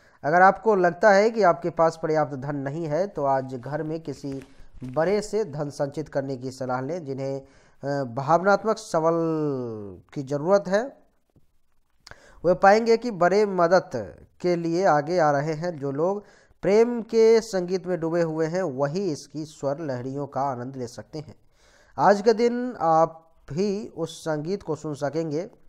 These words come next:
जो दुनिया के बाकी सभी गीतों को भुला देगा। सहकर्मियों और वरिष्ठों से मिला सहयोग आपके उत्साह में इजाफा करेगा। आज के समय में आपके लिए वक्त निकाल पाना बहुत मुश्किल है, लेकिन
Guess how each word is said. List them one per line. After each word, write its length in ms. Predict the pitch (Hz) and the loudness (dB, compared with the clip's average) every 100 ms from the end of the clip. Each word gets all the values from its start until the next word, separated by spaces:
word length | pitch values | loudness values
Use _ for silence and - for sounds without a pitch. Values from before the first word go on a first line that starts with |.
| - _ _ _ - | -20 _ _ _ -14
जो 240 | 143 160 | -4 -2
दुनिया 320 | 147 147 170 175 | -2 -2 0 0
के 120 | 160 | 0
बाकी 500 | 139 139 170 160 - _ _ _ | -2 -4 -4 -8 -10 _ _ _
सभी 320 | - 156 190 | -4 -2 -2
गीतों 300 | 170 151 147 | -4 -6 -6
को 140 | 131 135 | -6 -8
भुला 280 | 127 139 | -4 -4
देगा। 420 | 120 143 127 170 - | -2 -4 -6 -8 -14
सहकर्मियों 800 | - - 165 160 185 196 208 233 | -10 -4 -2 0 0 0 -2 2
और 120 | 202 | 2
वरिष्ठों 460 | 147 156 156 156 202 | 2 0 -2 -4 -4
से 200 | - 160 | -4 -8
मिला 420 | 151 147 143 139 - - _ - | -6 -2 0 -2 -6 -20 _ -10
सहयोग 480 | - 175 190 214 185 | -4 0 0 4 4
आपके 240 | 151 165 | 2 0
उत्साह 440 | 147 - 170 156 | -2 -2 2 2
में 160 | 147 143 | 2 -4
इजाफा 340 | 135 131 - | -2 -2 -2
करेगा। 360 | 113 127 120 147 | -4 -4 -4 -4
आज 540 | - 127 131 120 123 - _ _ - - - _ _ _ _ _ _ _ _ - - | -4 -4 -6 -8 -14 -14 _ _ -20 -20 -20 _ _ _ _ _ _ _ _ -8 -4
के 100 | 156 | -2
समय 380 | 165 170 190 | 0 0 2
में 160 | 208 220 | 2 4
आपके 320 | 175 151 - | 4 2 -2
लिए 340 | 160 156 156 147 | -4 -2 0 -2
वक्त 400 | 123 160 185 185 | 0 0 0 -4
निकाल 360 | 170 156 143 | -2 0 0
पाना 320 | 139 156 156 170 | 0 -2 -2 -2
बहुत 340 | 131 135 131 | -4 -4 -6
मुश्किल 360 | 127 123 - 127 | -10 -8 -8 -6
है, 120 | 170 | -4
लेकिन 500 | 139 127 135 131 | -6 -6 -8 -8